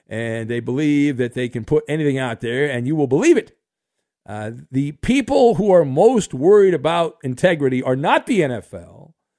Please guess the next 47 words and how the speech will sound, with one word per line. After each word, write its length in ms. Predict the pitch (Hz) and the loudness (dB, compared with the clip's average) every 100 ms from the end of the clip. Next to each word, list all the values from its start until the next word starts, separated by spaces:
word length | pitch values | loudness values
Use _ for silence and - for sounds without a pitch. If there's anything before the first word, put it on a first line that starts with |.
| _ - | _ 0
They're 120 | 139 | 2
not. 440 | 185 262 196 214 - _ _ _ _ | 4 2 -2 -8 -16 _ _ _ _
That 160 | 190 277 | 0 2
would 140 | 339 | 2
be 180 | 254 247 | 0 -2
the 160 | 196 | 0
gambling 680 | 180 123 180 214 262 208 175 | -2 0 2 4 4 0 -2
houses. 500 | 123 131 101 - 82 | -2 -4 -4 -8 -12
They 180 | 123 214 | 2 4
have 200 | 311 262 | 4 0
the 80 | 208 | 0
most 380 | 190 180 226 - | 2 4 2 2
to 80 | 185 | 0
lose 420 | 156 240 226 135 | 0 0 0 -2
on 220 | 147 123 | -2 -4
this 240 | 120 101 - | -4 -6 -4
little 280 | 135 123 | -2 -2
equation, 500 | 110 - 123 107 101 | -6 -8 -6 -6 -8
this 100 | 117 | -8
little 120 | 143 117 | -6 -4
dance 600 | 101 139 101 - - - _ _ _ - | -4 -4 -6 -14 -16 -18 _ _ _ -6
of 220 | 123 117 | -4 -2
gambling. 520 | 156 147 110 82 78 _ _ _ _ | -2 -2 -4 -12 -18 _ _ _ _
And 240 | 101 107 - | -12 -12 2
all 260 | 156 247 | 6 8
they 160 | 302 269 | 8 6
care 300 | 254 240 226 | 6 4 4
about 420 | 180 156 147 143 - | 4 2 2 0 -2
is 160 | 135 117 | -4 0
they 160 | 165 | 2
want 300 | 214 190 165 | 4 2 -2
half 340 | 107 185 233 - | -2 0 0 0
the 120 | 247 | -2
money 380 | 185 175 175 170 | 0 2 2 0
or 80 | |
as 100 | 135 | 0
close 280 | - 190 226 | 0 0 0
to 120 | - | 0
half 260 | 160 175 170 | -2 -2 -4
the 80 | 151 | -4
money 400 | 151 156 151 147 | -2 -2 -2 -4
on 400 | 135 135 135 135 | -4 -4 -4 -6
each 220 | 170 180 | -8 -10
side 360 | - 170 156 147 | -6 -4 -2 -2
of 120 | 127 | -2
the 80 | 127 | -2
wagers, 500 | 127 131 117 - | 0 -2 -4 -10